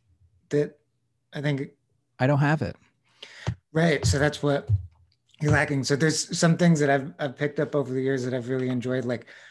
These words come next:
Speaker 1: drawing with your opposite hand, you know, and, and drawing from life and just, and drawing with your opposite hand go together really well, because you'll start to draw things that you would never, ever, ever draw with your, are you right-handed or left-handed?
Speaker 2: I'm left-handed.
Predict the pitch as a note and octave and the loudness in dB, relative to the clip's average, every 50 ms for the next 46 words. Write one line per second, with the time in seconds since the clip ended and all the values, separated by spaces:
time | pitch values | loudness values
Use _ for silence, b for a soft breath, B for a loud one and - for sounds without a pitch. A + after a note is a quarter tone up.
0 | B B - D3 D3 D3 D3+ D3+ D3 C#3+ C3+ C3 C3+ C3+ C3 C3 C#3 - - - | B B -4 -2 0 0 2 2 0 0 0 0 -2 0 0 -2 -2 -4 -6 -8
1 | D3+ D3 - - C3 B2+ C3 C3 C#3+ D3+ D3 - _ _ _ _ _ _ _ _ | -8 -8 -6 -8 -6 -6 -6 -6 -6 -6 -8 -12 _ _ _ _ _ _ _ _
2 | _ _ _ _ _ - C#3+ C3+ C3+ C3 C3+ C3+ - - D3+ C3 B2 B2+ D3+ - | _ _ _ _ _ -8 -6 -4 -4 -4 -6 -6 -8 -8 -6 -4 -4 -6 -6 -8
3 | _ _ - C#3 C3 B2 B2 C3+ C#3 C#3 C#3+ C#3 - - C3 A#2+ B2 B2 B2 C#3 | _ _ -6 -6 -4 -2 -2 0 0 0 0 -2 -4 -6 -6 -6 -4 -2 0 -2
4 | D3+ D3+ - - - _ C#3 C#3 B2+ B2 A2+ B2+ B2 - - - _ _ _ D3 | -2 -4 -8 -16 -20 _ -8 -6 -4 -4 -4 -4 -6 -6 -8 -12 _ _ _ -8
5 | C3+ B2+ A#2+ A#2+ C#3+ C#3 C#3 C3+ B2+ A#2 B2+ C3 B2 A#2+ A#2 A2+ B2+ A#2 A#2+ C3+ | -6 -6 -4 -4 -4 -2 -2 -4 -4 -4 -4 -4 -4 -4 -6 -8 -8 -6 -6 -6
6 | C3 B2 B B B B B B B B B - D3+ D3 C#3+ C#3+ B2 C#3 C#3+ C#3+ | -6 -6 B B B B B B B B B -2 0 2 2 2 2 2 0 2
7 | C#3+ C#3 C3+ C3 C3 C3 C3+ C#3 B2+ A#2+ B2 B2 B2 C3 C3+ C3 - - B2+ - | 2 0 0 0 -2 0 0 0 0 0 -2 -2 -2 -4 -4 -6 -10 -12 -8 -8
8 | C3+ A#2+ A2+ A#2+ - - - C3+ C3 C3 A2+ - B2+ B2 B2 A#2+ - C3 B2+ B2+ | -8 -8 -6 -8 -8 -6 -6 -6 -6 -6 -8 -4 -4 -4 -4 -4 -4 -6 -6 -4
9 | A#2 A2+ B2+ B2+ A#2+ A#2 A2+ G#2+ A#2+ A#2 A#2 B2 C3+ C3+ A#2 A#2+ A2+ C3 D3+ C3 | -4 -6 -6 -6 -8 -8 -6 -6 -6 -4 -4 -4 -4 -4 -4 -6 -8 -6 -6 -6
10 | A#2+ A2+ A#2+ A#2 - B2+ C3 C3 C3+ A#2+ G#2 B2+ B2+ B2+ C3+ C3+ C3+ C3 B2 - | -6 -6 -8 -6 -6 -6 -4 -4 -6 -6 -6 -6 -4 -2 -2 -2 -2 -4 -6 -6
11 | B2 A#2+ A#2+ A#2 A#2 A2+ A#2 - - - _ _ _ _ _ _ _ C#3+ C#3 C3 | -6 -4 -4 -4 -6 -8 -10 -14 -18 -20 _ _ _ _ _ _ _ -4 -2 -2
12 | A#2+ B2+ C3 C#3+ A2+ G#2+ C#3 C#3+ D3 C#3+ B2 A#2 A2+ A2+ A2+ G#2+ - - B2+ A#2+ | -2 -4 -4 -4 -6 -6 -6 -6 -6 -6 -6 -8 -8 -10 -10 -12 -12 -16 -14 -14
13 | B2+ B2+ - _ _ _ _ _ _ _ - B2 A#2+ G#2 F2+ E2+ - A#2 G#2 G2 | -14 -16 -18 _ _ _ _ _ _ _ -4 -2 -2 -2 -2 -4 -4 -6 -4 -4
14 | G2 F#2+ F#2 | -4 -6 -6